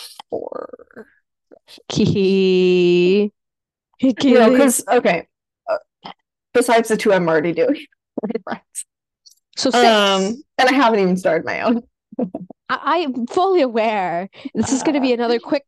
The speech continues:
Speaker 2: turnaround again.
Speaker 1: But
Speaker 2: Keely
Speaker 1: that's the
Speaker 2: loves her
Speaker 1: thing. It's a
Speaker 2: deadlines.
Speaker 1: lot of them are, like,
Speaker 2: Quick,
Speaker 1: like,
Speaker 2: right?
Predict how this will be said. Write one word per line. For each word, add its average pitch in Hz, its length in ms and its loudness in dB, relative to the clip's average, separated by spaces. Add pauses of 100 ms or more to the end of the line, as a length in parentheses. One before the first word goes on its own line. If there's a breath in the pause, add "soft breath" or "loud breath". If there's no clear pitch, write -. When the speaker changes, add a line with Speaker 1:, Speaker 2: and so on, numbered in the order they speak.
Speaker 2:
turnaround 233 680 -2
again. 190 540 -4 (460 loud breath)
Speaker 1:
But 277 260 4
Speaker 2:
Keely 247 100 4
Speaker 1:
that's 302 160 4
the 294 80 2
Speaker 2:
loves - 20 -2
her 262 60 2
Speaker 1:
thing. 202 160 2
It's 247 240 2
a 269 80 4
Speaker 2:
deadlines. 247 80 2
Speaker 1:
lot 247 240 4
of 302 40 2
them 320 200 2
are, 269 180 2
like, 214 320 -2 (2000)
Speaker 2:
Quick, - 240 2
Speaker 1:
like, 196 80 -12
Speaker 2:
right? 202 220 -6